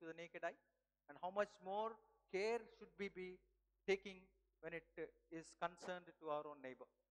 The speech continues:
Let us introspect and find ourselves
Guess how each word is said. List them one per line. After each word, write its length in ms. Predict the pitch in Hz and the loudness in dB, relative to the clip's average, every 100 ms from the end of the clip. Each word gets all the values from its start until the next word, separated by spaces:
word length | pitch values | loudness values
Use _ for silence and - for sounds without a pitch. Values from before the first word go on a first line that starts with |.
| _ _ _ 131 | _ _ _ -8
Let 100 | 139 | -8
us 100 | 135 160 | -10 -16
introspect 560 | - 180 170 - - _ _ _ | -2 -2 -2 -6 -12 _ _ _
and 120 | 156 160 - | -4 -4 -2
find 220 | 202 190 131 _ _ _ _ _ _ _ _ _ _ _ _ | -2 -2 -8 _ _ _ _ _ _ _ _ _ _ _ _
ourselves 480 | 156 165 175 160 | 4 4 2 2